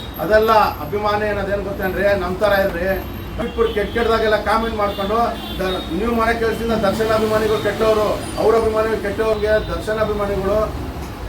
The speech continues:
ತುಂಬಾ, ತುಂಬಾ ಒಳ್ಳೆ ಸ್ನೇಹಿತರಿದ್ದಾರೆ. ಅವ್ರುಗಳು ಅಷ್ಟೇನೆ,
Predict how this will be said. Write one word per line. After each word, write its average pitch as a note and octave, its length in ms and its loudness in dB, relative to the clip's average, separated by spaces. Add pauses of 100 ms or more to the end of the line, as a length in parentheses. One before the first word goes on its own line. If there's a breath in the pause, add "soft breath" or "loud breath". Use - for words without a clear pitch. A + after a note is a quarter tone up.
(200)
ತುಂಬಾ, G#3+ 240 0
ತುಂಬಾ A3+ 240 0
ಒಳ್ಳೆ G#3+ 300 4
ಸ್ನೇಹಿತರಿದ್ದಾರೆ. F#3+ 720 -2 (520)
ಅವ್ರುಗಳು A#3 340 4
ಅಷ್ಟೇನೆ, A3 400 0